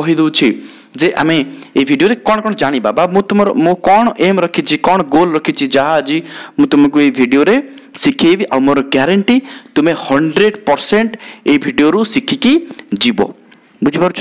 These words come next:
ସମସ୍ତେ? ତାହେଲେ ମୁଁ ତୁମକୁ ଫାଷ୍ଟ କ'ଣ ପଢ଼େଇବି କହିଦେଉଛି। ହ୍ୱାଟ୍ ଇଜ୍ ଆନ୍ ଆର୍ଟିକଲ୍? ଆର୍ଟିକଲ୍ କ'ଣ ଆମେ ଜାଣିବା? ଟାଇପ୍ସ ଅଫ୍ ଆର୍ଟିକଲ୍, ଆର୍ଟିକଲ୍ର ପ୍ରକାର ଆମେ ଜାଣିବା। ଅଲରେଡ଼ି ଆମେ ଜାଣିଛେ ଏ ଆଣ୍ଡ ଦି,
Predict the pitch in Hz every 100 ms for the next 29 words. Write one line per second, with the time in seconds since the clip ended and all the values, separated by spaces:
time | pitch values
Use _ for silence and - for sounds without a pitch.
0 | - 185 - - - - - - 131 135
1 | 143 139 156 151 - 156 - 135 156 -
2 | 165 175 175 254 294 - - - 147 -
3 | 226 214 226 220 135 - 135 123 - 127
4 | - 214 196 202 214 214 202 202 202 214
5 | 269 - - - - 170 208 - 220 214
6 | 139 - 127 104 - 131 - 156 160 156
7 | 165 143 143 - 123 107 92 120 127 127
8 | 165 - - _ _ _ _ - 127 127
9 | 147 165 185 160 170 202 208 165 165 170
10 | 202